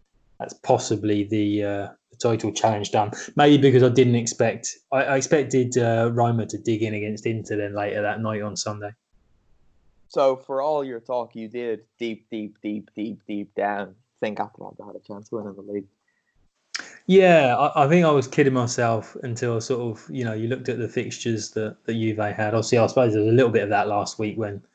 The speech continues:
Speaker 1: they pulled it back against the Sassuolo. Um, but yeah, we've kind of just now trickling into, um, what we always get at the end of a Serie A season.
Speaker 2: You ready for some Cristiano propaganda?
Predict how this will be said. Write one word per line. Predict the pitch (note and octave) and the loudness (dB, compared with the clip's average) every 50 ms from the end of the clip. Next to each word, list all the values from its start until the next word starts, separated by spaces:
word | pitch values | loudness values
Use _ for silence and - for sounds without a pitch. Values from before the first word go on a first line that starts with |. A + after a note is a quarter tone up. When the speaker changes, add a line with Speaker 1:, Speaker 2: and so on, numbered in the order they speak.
| _ _ _ _ _ _ _ _ - | _ _ _ _ _ _ _ _ 0
Speaker 1:
they | G#2+ G#2 G2+ | 0 0 0
pulled | - - _ - C3 A2+ G#2+ A2 | -4 -8 _ 2 4 4 6 6
it | G#2+ G2+ A2 | 4 4 4
back | A#2 G2+ G#2 - - - | 2 2 2 0 -2 -4
against | A#2 A2 G#2+ G#2 A2 A2+ - | -4 -2 -2 -2 -4 -4 -6
the | G#2 | -6
Sassuolo. | - - - G#2+ G#2+ G#2 G#2 G#2 G2+ G#2 - _ _ _ _ _ _ _ _ _ - G#2+ | -6 -4 -2 0 0 0 0 -2 -4 -6 -10 _ _ _ _ _ _ _ _ _ -6 -4
Um, | G#2 G2 G2+ G2+ G2+ G2 F2+ - _ _ _ _ _ _ _ _ _ _ _ - | -2 0 0 -2 -2 -6 -10 -12 _ _ _ _ _ _ _ _ _ _ _ -2
but | G#2+ G#2 G2+ G#2 - - - _ - | 0 0 2 0 -2 -4 -8 _ -8
yeah, | - B2+ G#2+ G#2 G2+ G#2 | -4 0 0 0 0 0
we've | G2+ G#2 G2+ - - | 0 -2 -2 -4 0
kind | - A2+ G#2 G#2 | 0 0 2 2
of | G2 | 0
just | F#2+ G#2 F2+ - | -2 -2 -2 0
now | A2+ G#2+ G#2 F#2+ | 0 0 0 0
trickling | - - B2+ A2+ - - A2 G#2 G2+ G2+ G2+ | 0 2 2 2 2 2 0 0 0 0 -2
into, | G2+ G2+ G2+ F#2 - - G#2 G2 F#2 - _ _ _ _ _ _ _ _ _ _ _ _ _ _ _ _ _ _ - | -4 -4 -4 -4 -2 -2 -2 -2 -2 -8 _ _ _ _ _ _ _ _ _ _ _ _ _ _ _ _ _ _ -8
um, | G#2 G#2 G#2 G#2 G#2 G#2 G2+ G#2 G2+ - - _ _ _ _ - | -4 -2 0 0 0 0 -2 -4 -6 -8 -10 _ _ _ _ 0
what | A#2+ A2+ G#2 A2 | 2 2 4 4
we | G#2+ G#2+ | 4 4
always | A2 A2+ G#2+ G#2 G2+ G2+ G2 F#2+ - | 6 6 6 6 4 4 2 0 -2
get | - - - G#2+ - - - | -2 0 2 2 2 2 -2
at | C3 - - | -4 -2 0
the | A2+ G#2+ | 0 0
end | G2+ G2+ G#2+ | 2 2 2
of | G#2 | 2
a | F#2+ | 2
Serie | - - - G#2+ G#2 G#2 G#2 | 2 2 2 2 2 2 0
A | G#2 G2 - | -2 -4 -4
season. | - - A2 G#2+ G#2 G2+ G2 - - _ _ _ _ _ _ _ _ _ _ _ _ _ - | -4 -4 -2 -2 -2 -4 -6 -8 -12 _ _ _ _ _ _ _ _ _ _ _ _ _ -2
Speaker 2:
You | B2+ A#2+ | 0 2
ready | B2 B2+ C3 C3+ C3 | 2 4 2 2 0
for | - C3+ B2+ | 0 -4 -4
some | C3 C#3+ B2+ | -4 -8 -12
Cristiano | B2+ - C#3+ C3+ C3+ - C#3+ C3+ C3+ C3 B2 B2 | -4 -4 -4 -4 -2 -4 -4 -4 -4 -6 -8 -6
propaganda? | - C#3+ C3+ C3 - B2 B2+ D3 D3 C#3 A2+ F#2+ F#2 | -4 -4 -4 -4 -4 -4 -2 -2 -2 -2 -6 -8 -10